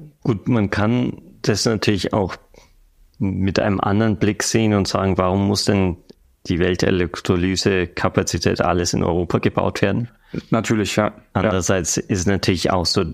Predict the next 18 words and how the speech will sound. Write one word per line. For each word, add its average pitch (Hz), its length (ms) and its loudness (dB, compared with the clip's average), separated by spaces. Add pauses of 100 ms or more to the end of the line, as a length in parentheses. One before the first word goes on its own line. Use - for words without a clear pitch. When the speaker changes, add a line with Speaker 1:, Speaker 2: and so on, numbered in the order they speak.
(200)
Speaker 1:
wir - 120 -2
brauchen 82 540 0
Arbeitsplätze, 92 680 0
irgendwie 92 340 0
muss 92 300 0
der, 85 280 2
der 82 220 0
Wohlstand 87 560 0
Europas 87 520 -2
gesichert - 500 -2
werden. 98 260 0 (480)
Speaker 2:
Ja. 107 320 0
Speaker 1:
Und 85 600 0
wenn 87 160 0
man 87 180 2
jetzt, - 400 -2 (120)
äh, 80 260 -2 (160)
ja, 80 320 -2